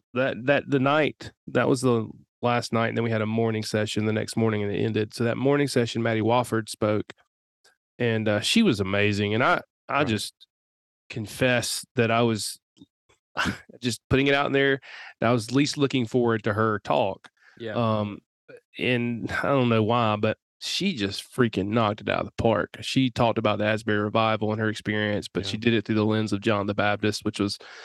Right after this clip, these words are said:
Speaker 1: a really neat. And if you're, if you're not on the Substack with, um, with Spirit and Truth, I do encourage you to,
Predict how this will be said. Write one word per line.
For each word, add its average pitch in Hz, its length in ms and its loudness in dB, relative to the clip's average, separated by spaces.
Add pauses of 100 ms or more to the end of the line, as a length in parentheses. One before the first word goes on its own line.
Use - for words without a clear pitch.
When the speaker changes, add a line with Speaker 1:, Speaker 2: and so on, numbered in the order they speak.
(680)
Speaker 1:
a 107 100 2
really 110 760 2
neat. 113 380 0
And 123 100 2
if 123 100 -2
you're, 147 160 4
if 131 180 -2
you're 127 60 0
not 131 200 2
on 120 100 2
the 113 60 0
Substack 107 720 -2 (100)
with, 110 300 -2
um, 104 420 -2 (320)
with 117 120 -2
Spirit 117 240 0
and 92 80 -4
Truth, 110 340 0
I 113 80 0
do 113 160 2
encourage 110 420 0
you 110 140 0
to, 101 160 -2